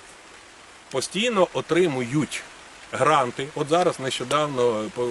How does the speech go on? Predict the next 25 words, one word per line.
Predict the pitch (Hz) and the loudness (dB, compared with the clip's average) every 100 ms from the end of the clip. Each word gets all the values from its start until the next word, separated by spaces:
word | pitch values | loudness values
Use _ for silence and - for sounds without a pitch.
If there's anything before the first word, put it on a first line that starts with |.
| 110 | -4
здається, | 101 139 147 135 | -6 -4 -4 -6
Євросоюз | 135 143 147 - 165 226 - 104 | -6 -6 -6 -6 -6 -6 -6 -2
дав | 131 113 | 0 0
сто | 131 | -4
мільйонів | 127 120 120 117 104 - - - - 113 107 107 | -6 -4 -4 -4 -8 -12 -20 -18 -14 -14 -8 0
доларів | 170 165 135 113 120 90 - - - - - - - | 2 4 2 0 -2 -4 -10 -18 -20 -20 -20 -20 -8
гранту, | 117 127 143 165 196 - 127 87 | -2 2 4 4 4 0 -4 -4
тобто | 139 139 - 113 90 104 | -4 -2 0 0 0 -2
не, | 147 170 127 107 | 2 2 0 0
гроші, | 151 190 151 | 2 2 0
які | 135 - | -4 -4
не | 131 165 220 | -2 0 0
повертаються, | 147 127 117 113 101 120 - | 0 0 0 0 0 -2 0
Укренерго | 196 185 196 240 254 170 | -2 0 0 0 2 0
на, | 131 135 | 0 -2
для | 127 170 | 0 -2
того, | 233 240 151 | -2 -4 -4
щоб | - 165 175 151 151 147 143 127 - - - - - - - - - - - - - - - - - - - - - 139 | -4 -2 -2 -2 -4 -2 -4 -6 -12 -20 -20 -20 -20 -20 -20 -20 -20 -20 -20 -20 -20 -20 -20 -20 -20 -20 -20 -20 -12 -8
Укренерго | 143 160 160 143 170 220 156 | -2 -2 0 0 2 2 2
могло | 135 127 175 | 0 0 0
відбудовувати | 151 120 123 147 180 175 - 110 180 | -2 -6 -2 2 4 2 0 -6 -6
ті | |
чи | 170 131 | -4 -4
інші | 123 - | -6 -6
об'єкти. | 104 92 80 - | -6 -8 -10 -14